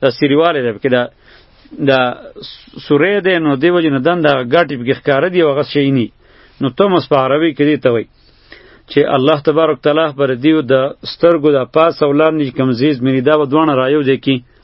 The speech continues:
الله تعالی دا کولی شي. دا دله الله کولی شي، دا سترګې دې بالکل وچه یا،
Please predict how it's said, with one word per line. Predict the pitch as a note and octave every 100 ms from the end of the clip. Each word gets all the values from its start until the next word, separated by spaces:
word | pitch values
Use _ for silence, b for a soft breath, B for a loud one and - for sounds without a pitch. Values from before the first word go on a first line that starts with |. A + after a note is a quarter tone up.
| -
الله | B2+ B2
تعالی | D3+ C#3
دا | C3+
کولی | A#2+ B2 A2+
شي. | - C3+ - b b b -
دا | A2+ D3+ F3+
دله | E3+ D3
الله | C3+ D3+ D3 -
کولی | D3 D#3+ C#3+
شي، | C3+
دا | B2 C3
سترګې | - D#3 C3+
دې | C3
بالکل | C#3 D3 C3
وچه | C3 D3+ C#3
یا، | C3+